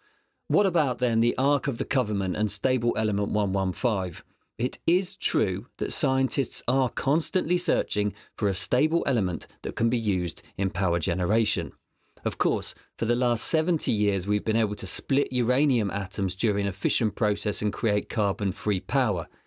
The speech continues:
We call this nuclear power and create a good chunk of the world's electricity that way. The problem is that uranium is incredibly unstable. It is also effective for just a tiny percentage of its lifespan.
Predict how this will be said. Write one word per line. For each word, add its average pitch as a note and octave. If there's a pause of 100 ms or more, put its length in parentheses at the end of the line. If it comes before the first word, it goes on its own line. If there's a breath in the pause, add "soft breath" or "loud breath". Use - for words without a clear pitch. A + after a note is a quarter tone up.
(320 soft breath)
We A#2
call C3
this G#2
nuclear A#2
power F#2+
and F#2+
create G#2+
a A2
good A2+
chunk G#2+
of F#2
the G2+
world's F#2+
electricity A2
that F2+
way. D#2 (580)
The B2
problem C#3
is A2 (380 soft breath)
that -
uranium B2 (140 soft breath)
is G#2+
incredibly G#2
unstable. F#2 (560)
It A2+
is B2
also E3+
effective -
for A#2+
just -
a D#3
tiny F3+
percentage D3
of G2
its -
lifespan. C#3+